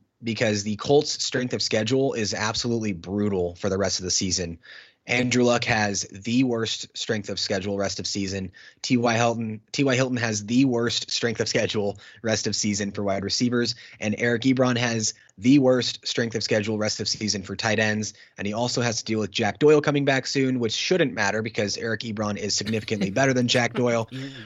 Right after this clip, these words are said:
Speaker 1: But it does add to the reasoning to sell Ebron a little bit because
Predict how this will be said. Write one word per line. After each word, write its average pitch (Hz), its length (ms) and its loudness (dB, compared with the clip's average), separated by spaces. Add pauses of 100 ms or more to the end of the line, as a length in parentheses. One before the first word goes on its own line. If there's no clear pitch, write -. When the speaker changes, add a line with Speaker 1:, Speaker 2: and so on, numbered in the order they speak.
(340)
Speaker 1:
But 143 460 4 (380)
it 123 220 -2
does 151 400 6
add 131 380 0
to 143 100 -4
the 123 80 -2
reasoning 117 400 -2
to 107 60 -4
sell 113 240 -2
Ebron 107 340 -4
a 110 60 -6
little 127 180 2
bit 117 240 2
because 104 640 -4